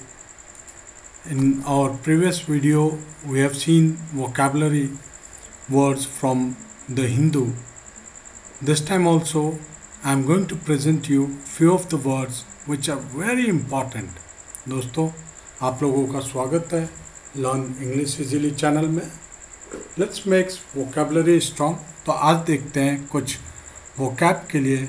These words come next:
वर्ड्स जो न्यूज़पेपर में पब्लिश्ड हुए थे। आज का जो वर्ड है वो कुछ इस प्रकार है, ध्यानपूर्वक देखिएगा। पहला वर्ड है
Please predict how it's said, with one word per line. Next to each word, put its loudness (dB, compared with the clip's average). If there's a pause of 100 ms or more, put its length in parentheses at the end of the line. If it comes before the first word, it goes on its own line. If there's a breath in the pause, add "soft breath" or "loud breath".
(460)
वर्ड्स 4 (180)
जो 2
न्यूज़पेपर 4
में -2 (160)
पब्लिश्ड 0
हुए -10 (100)
थे। -12 (1400)
आज 0
का -4 (180)
जो -2 (540)
वर्ड 8
है 0 (180)
वो -4
कुछ -2
इस 4
प्रकार 2
है, 0 (220)
ध्यानपूर्वक 0
देखिएगा। 0
पहला 2
वर्ड 6
है 2